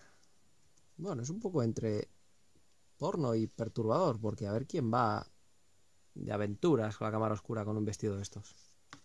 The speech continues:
Pues un japonés. Modelos que se pone uno para salir a cazar fantasmas.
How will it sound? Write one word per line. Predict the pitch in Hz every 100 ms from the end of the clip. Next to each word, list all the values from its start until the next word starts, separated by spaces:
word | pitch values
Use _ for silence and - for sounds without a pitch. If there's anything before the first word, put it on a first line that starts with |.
| - -
Pues | 214 214
un | 127
japonés. | 95 - 82 - - - - - - - - - - - - - - - - - - - - - - -
Modelos | 123 131 202 117 135 -
que | 107
se | 104
pone | 123 107
uno | 107 160
para | 113 101 101 104
salir | 120 135 104
a | 101
cazar | 107 110 101
fantasmas. | 101 101 98 101 117